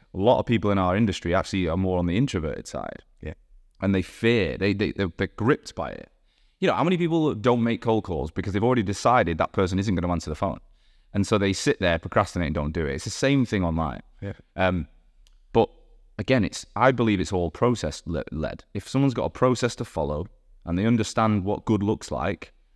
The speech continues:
Speaker 1: confidence can be built rapidly.
Speaker 2: Yeah.
Speaker 1: Um, and it's those people that say to me, like, "I can't believe how simple this is. I can't believe how many more people know who I am. I can't believe how many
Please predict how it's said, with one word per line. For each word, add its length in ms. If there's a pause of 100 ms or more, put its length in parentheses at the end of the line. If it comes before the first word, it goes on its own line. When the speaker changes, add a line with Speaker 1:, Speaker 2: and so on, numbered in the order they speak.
(560)
Speaker 1:
confidence 440
can 140
be 60
built 260
rapidly. 600 (100)
Speaker 2:
Yeah. 140 (220)
Speaker 1:
Um, 440
and 140
it's 140
those 200
people 360
that 120
say 280
to 160
me, 260 (960)
like, 180
"I 40
can't 300
believe 520 (400)
how 160
simple 300
this 160
is. 120
I 80
can't 240
believe 240
how 280 (640)
many 320
more 160
people 320
know 160
who 40
I 120
am. 160
I 40
can't 200
believe 180
how 100
many 240